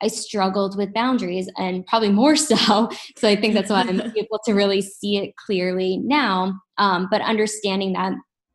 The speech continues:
Speaker 1: boundaries are what protect your energy and your time and your space. And when we can implement them, it goes back to your tone, how you're saying it, what you're saying, um, and that respe-, the mutual respect,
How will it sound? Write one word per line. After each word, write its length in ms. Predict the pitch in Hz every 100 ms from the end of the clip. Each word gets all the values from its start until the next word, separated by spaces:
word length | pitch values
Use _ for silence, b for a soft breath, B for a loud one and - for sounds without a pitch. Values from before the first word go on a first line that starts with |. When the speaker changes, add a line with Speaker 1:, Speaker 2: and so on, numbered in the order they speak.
| _ _ -
Speaker 1:
boundaries 460 | 214 220 220 240
are 100 | 214
what 140 | 202 -
protect 340 | 196 196 190
your 100 | - -
energy 400 | 180 190 196 202
and 100 | 180
your 120 | 180 -
time 260 | 170 175 180
and 120 | 175
your 100 | -
space. 560 | - - - - - - B B B -
And 280 | 208 196
when 220 | 190 196 196
we 240 | 208 202
can 300 | - 190 196
implement 440 | 196 202 226 226
them, 200 | 262 247
it 200 | 196 190 -
goes 180 | - 196
back 220 | 196 185 -
to 60 | 190
your 200 | 180 185 -
tone, 320 | - 196 196 190
how 240 | 190 190
you're 160 | 180 180
saying 480 | - 185 185 208
it, 220 | 254 285 - b b b
what 200 | - 208
you're 140 | 220 233
saying, 680 | - 190 180 175 175 190 190 _ _ -
um, 300 | 190 180 180 -
and 120 | 196
that 140 | 185
respe-, 360 | 202 - - - -
the 140 | 190
mutual 420 | 196 190 196 170
respect, 640 | 160 - - - - -